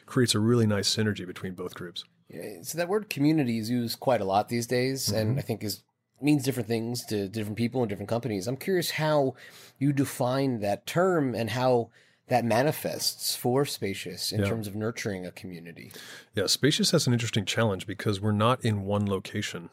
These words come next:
Speaker 1: and we're not in, we, we are a distributed footprint. We have multiple cities.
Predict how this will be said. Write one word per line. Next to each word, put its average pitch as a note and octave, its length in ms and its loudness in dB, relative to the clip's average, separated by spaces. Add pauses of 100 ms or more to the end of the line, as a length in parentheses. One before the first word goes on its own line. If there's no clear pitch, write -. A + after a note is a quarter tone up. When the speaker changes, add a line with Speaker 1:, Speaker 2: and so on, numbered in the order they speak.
(120)
Speaker 1:
and G#2 140 -2
we're G#2 100 2
not A2 340 0
in, G#2 260 0
we, A2+ 200 2
we A2+ 180 -2
are A2+ 140 2
a G2 80 0
distributed C3 720 0 (540)
footprint. - 680 -4 (120)
We G#2+ 160 0
have G#2 420 2
multiple A2+ 420 0
cities. G2+ 580 0